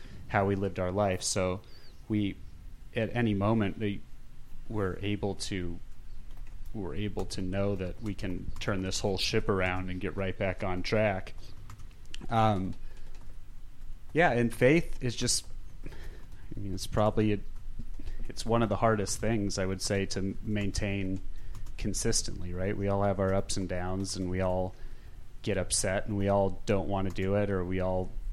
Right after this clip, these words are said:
maybe even on the opposite side, we overanalyze, like you were saying, it, it, and it's, but it's just the one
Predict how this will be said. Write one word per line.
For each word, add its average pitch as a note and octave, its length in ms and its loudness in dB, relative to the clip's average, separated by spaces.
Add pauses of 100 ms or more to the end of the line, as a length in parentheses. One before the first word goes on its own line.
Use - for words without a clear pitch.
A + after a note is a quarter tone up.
(520)
maybe G#2 300 2
even G2 280 2
on F#2+ 120 0
the F2+ 120 0
opposite G2 380 -2
side, F#2+ 320 0
we F#2 120 -4
overanalyze, F#2+ 800 2
like F#2 220 0
you F#2+ 80 2
were F#2 80 0
saying, F#2+ 460 0
it, F#2 140 -2 (200)
it, G2 180 -2 (1300)
and G2 120 -2
it's, F#2+ 140 -4
but - 260 -4
it's - 160 -2
just - 220 -2
the G#2+ 80 2
one G2 380 0